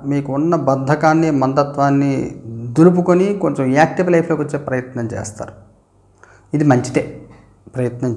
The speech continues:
చేయండి. ఉద్యోగరీత్యా, వ్యాపార రీత్యా, ప్రొఫెషనల్‌గా ఏ రకంగా అన్నా కానీ మీరు ఉన్న ప్లేస్ దాటి బయటికి వెళ్ళే ప్రయత్నం చేస్తారు. జీవితంలో ఉండే స్తబ్దతను తొలగించుకొని యాక్టివ్ మోడ్లోకి వచ్చే ప్రయత్నం చేస్తారు.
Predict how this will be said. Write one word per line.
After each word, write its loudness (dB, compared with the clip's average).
చేయండి. -4
ఉద్యోగరీత్యా, 4
వ్యాపార 6
రీత్యా, -2
ప్రొఫెషనల్‌గా 0
ఏ 2
రకంగా -2
అన్నా -2
కానీ -2
మీరు 6
ఉన్న 4
ప్లేస్ 4
దాటి 6
బయటికి 4
వెళ్ళే 6
ప్రయత్నం 0
చేస్తారు. -2
జీవితంలో -2
ఉండే -2
స్తబ్దతను 0
తొలగించుకొని 0
యాక్టివ్ 4
మోడ్లోకి 4
వచ్చే 0
ప్రయత్నం -2
చేస్తారు. -4